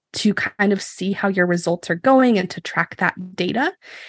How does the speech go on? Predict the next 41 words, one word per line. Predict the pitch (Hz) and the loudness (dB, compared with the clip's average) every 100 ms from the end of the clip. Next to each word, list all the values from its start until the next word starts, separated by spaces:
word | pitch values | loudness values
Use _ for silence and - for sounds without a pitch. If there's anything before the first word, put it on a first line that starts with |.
| - | -2
And | 196 | 0
so | - 208 | 4 4
you | 208 226 | 6 6
don't | 226 247 - | 6 4 4
want | 214 - | 0 2
to | 214 | -2
be | 196 | -2
posting | - 190 - 196 | -2 -2 0 -2
things | 190 190 | 0 0
on | 165 | 0
top | 165 - 269 262 | -2 -2 0 2
of | 190 180 | 2 2
it, | - - - - - - | 0 -2 -20 -20 -20 2
moving | 226 226 240 233 | 6 8 8 6
it | 196 | 4
down | 175 180 180 | -2 -2 -2
the | 170 | -2
feed | - 196 180 170 | -4 -2 -2 0
so | 180 | -4
people | 170 175 160 | -2 -4 -4
can't | - - - | -4 -10 -8
see | - - 190 | -8 -2 0
it. | - | 0
You | 190 190 | -2 4
want | 220 233 | 4 4
that | 220 190 | 2 0
machine | 175 - 196 180 175 | -2 0 0 0 0
to | 175 | -4
kind | - 185 | -2 0
of | 175 - | 0 -4
be | 165 165 | -6 -2
running | 202 269 190 180 185 | 4 4 4 0 -4
very | 180 185 180 | -2 -2 -2
well | 175 185 175 - - | 2 2 2 -2 -6
and | 180 | -8
functioning | - 220 220 - 190 185 180 - - - - - | 0 0 2 0 0 0 -2 -4 -16 -20 -20 0
as | 190 180 | 0 2
best | 185 175 - | 2 0 0
as | 185 | -2
it | - - | -2 -6
can. | - 185 208 349 | -6 -2 2 2